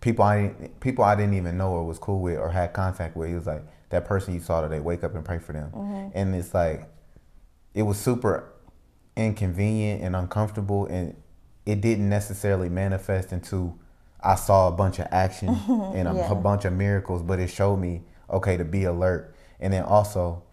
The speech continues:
Speaker 1: um, you know, when you're asleep, you're in a vulnerable state, and the enemy never sleeps.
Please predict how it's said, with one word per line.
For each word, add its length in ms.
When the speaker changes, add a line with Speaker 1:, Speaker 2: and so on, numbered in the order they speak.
Speaker 1:
um, 420
you 100
know, 120
when 200
you're 100
asleep, 540
you're 160
in 180
a 40
vulnerable 520
state, 380
and 120
the 60
enemy 340
never 380
sleeps. 480